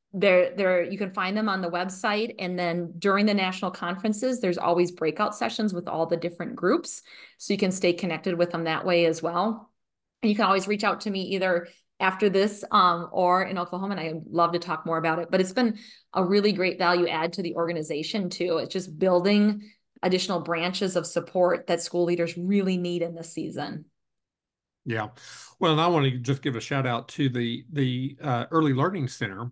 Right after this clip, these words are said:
Speaker 2: because Okla-, Oklahoma's own Julie Bloss is now an N A E S P fellow. So just wanted
Speaker 1: She's like the grandmother, godmother of early learning. Like, everything I've learned, I've learned from Julie. She's amazing.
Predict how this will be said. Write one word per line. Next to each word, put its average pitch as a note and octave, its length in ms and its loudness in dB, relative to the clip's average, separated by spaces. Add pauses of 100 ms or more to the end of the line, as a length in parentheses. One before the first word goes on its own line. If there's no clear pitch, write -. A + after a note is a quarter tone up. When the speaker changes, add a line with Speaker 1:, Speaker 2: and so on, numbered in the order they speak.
(100)
Speaker 2:
because B2+ 320 0
Okla-, E3+ 400 -6 (120)
Oklahoma's F#3 640 0
own E3+ 340 -2
Julie D3+ 280 2
Bloss C3+ 560 -2 (280)
is C#3 160 -2
now C3+ 320 0
an C#3 240 -2
N D3 140 -2
A - 20 0
E C3+ 140 -4
S A#2 80 -8
P C3 180 -8
fellow. - 440 -6
So A#2+ 400 -2
just C3+ 200 -8
wanted C#3 160 0
Speaker 1:
She's - 120 -4
like E4 180 4
the C#4+ 80 4
grandmother, G#3 680 4
godmother E3 1080 2
of F3+ 240 -2
early F3 320 6
learning. D#3+ 540 -4
Like, E3+ 220 2 (120)
everything A#3 500 4
I've G#3 260 4
learned, F#3+ 300 2
I've F3+ 180 0
learned F#3 240 -2
from F3+ 160 -6
Julie. D#3+ 420 0
She's G3 480 -4 (420)
amazing. F#3 1200 2